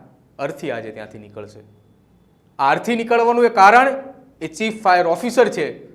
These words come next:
કે જેને જાણ હોવા છતાં પણ આ યુવતીની મદદ માટે ન તો એન ડી આર એફ મોકલ્યું કે ન તો હેલિકોપ્ટર મોકલ્યું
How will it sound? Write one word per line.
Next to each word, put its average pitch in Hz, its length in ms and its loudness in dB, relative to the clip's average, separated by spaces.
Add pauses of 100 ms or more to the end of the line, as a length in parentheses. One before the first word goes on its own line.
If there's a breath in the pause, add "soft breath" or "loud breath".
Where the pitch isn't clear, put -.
(120)
કે 151 80 -10
જેને 147 260 -10
જાણ 147 360 -8
હોવા 143 320 -6
છતાં 196 420 2
પણ 147 340 -6 (640)
આ 123 200 -10
યુવતીની 175 680 -14 (100)
મદદ 165 280 2 (100)
માટે 123 220 -10 (320)
ન 123 140 -14
તો 127 80 -12
એન 113 160 -14
ડી 143 140 -2
આર 196 120 0
એફ 190 160 -12
મોકલ્યું 190 280 -14 (340 soft breath)
કે 135 100 -14
ન 127 180 -14
તો 117 160 -10
હેલિકોપ્ટર 143 580 -12
મોકલ્યું 131 280 -16